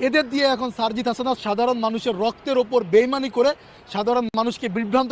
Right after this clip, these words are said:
করছে। এখন তারা, আপনারা দেখবেন, বিভিন্ন জায়গা থেকে টাকা এবং বিভিন্ন জায়গা থেকে আপনার যমুনা থেকে প্রায় চল্লিশ কোটি টাকার মতো উপদেষ্টারা খেয়েছে, এরকম একটা তথ্য পেয়েছি।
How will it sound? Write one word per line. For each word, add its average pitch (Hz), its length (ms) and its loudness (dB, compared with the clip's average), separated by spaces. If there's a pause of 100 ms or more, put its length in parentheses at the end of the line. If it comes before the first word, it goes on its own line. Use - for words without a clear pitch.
করছে। 262 240 0 (500)
এখন 285 180 0 (100)
তারা, 262 220 8
আপনারা 254 300 -4
দেখবেন, 214 280 -2 (800)
বিভিন্ন 285 280 0 (160)
জায়গা 262 280 4
থেকে 247 160 -4 (140)
টাকা 269 220 0 (440)
এবং 247 160 -2 (120)
বিভিন্ন 269 220 -2 (140)
জায়গা 254 280 2
থেকে 240 140 -2 (100)
আপনার 247 220 -6 (460)
যমুনা 320 360 4 (160)
থেকে 254 240 -2
প্রায় 254 160 0 (100)
চল্লিশ 285 380 -2
কোটি 254 200 -4
টাকার 240 220 -2
মতো 233 160 -6
উপদেষ্টারা 214 500 -4
খেয়েছে, 214 260 0
এরকম 214 280 -6
একটা 240 120 -6 (100)
তথ্য - 180 -2 (140)
পেয়েছি। 285 320 4